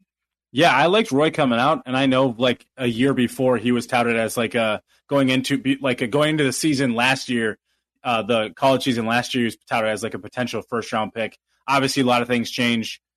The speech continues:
um, in that matter of time, and he became a fifth round pick. But, um, I liked what I've seen. I liked him in training camp. I liked him in preseason. I think he's a guy that could mix in. Now, he's not a,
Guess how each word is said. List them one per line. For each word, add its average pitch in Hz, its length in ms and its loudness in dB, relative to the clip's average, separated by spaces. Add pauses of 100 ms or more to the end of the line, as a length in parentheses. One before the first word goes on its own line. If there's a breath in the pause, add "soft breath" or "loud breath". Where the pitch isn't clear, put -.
(160)
um, 117 140 -2
in 120 60 0
that 117 140 0
matter 117 200 0
of 110 80 -6
time, 113 240 -2
and 113 80 -4
he 113 40 -4
became 110 300 -6
a 104 80 -6
fifth 123 240 -8
round 107 260 -4
pick. 110 240 -10
But, 107 220 -6 (340)
um, 113 180 -4
I 123 140 4
liked 208 240 2
what 190 100 2
I've 175 140 2
seen. 175 180 -2
I 165 60 2
liked 151 240 0
him 165 80 -2
in 131 100 0
training 143 280 -2
camp. 147 260 -2
I 135 40 2
liked 131 200 0
him 143 60 -4
in 127 100 -4
preseason. 139 480 -2
I 123 80 0
think 135 220 -6
he's 131 160 -2
a 135 40 0
guy 120 220 0
that 117 260 0 (400)
could 170 160 -2
mix 151 280 0
in. 160 260 0
Now, 156 200 2
he's 151 200 -4
not 175 160 2
a, 131 260 2